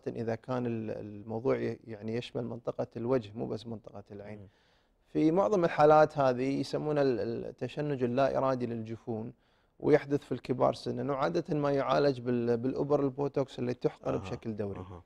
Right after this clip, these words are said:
Speaker 2: أها. لطيف. خلنا بس على عجالة، يعني الشباب المخرج اليوم ما يشفي علي، كل شوي قال لي خمسة، أربعة، ثلاثة. خلنا نتكلم بس في عجالة عن ال-، ال-، استخدام الليزر أو عمليات الليزك في عمليات تصحيح النظر.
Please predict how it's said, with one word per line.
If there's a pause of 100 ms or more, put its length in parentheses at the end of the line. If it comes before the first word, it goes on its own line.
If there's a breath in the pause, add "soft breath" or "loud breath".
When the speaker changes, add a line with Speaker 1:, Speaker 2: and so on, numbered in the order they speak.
(160)
Speaker 2:
أها. (320)
لطيف. (280 soft breath)
خلنا
بس
على
عجالة،
يعني
الشباب
المخرج
اليوم
ما
يشفي
علي،
كل
شوي
قال
لي
خمسة،
أربعة،
ثلاثة. (360 loud breath)
خلنا
نتكلم
بس
في
عجالة
عن
ال-،
ال-، (180)
استخدام
الليزر
أو
عمليات
الليزك
في
عمليات
تصحيح
النظر.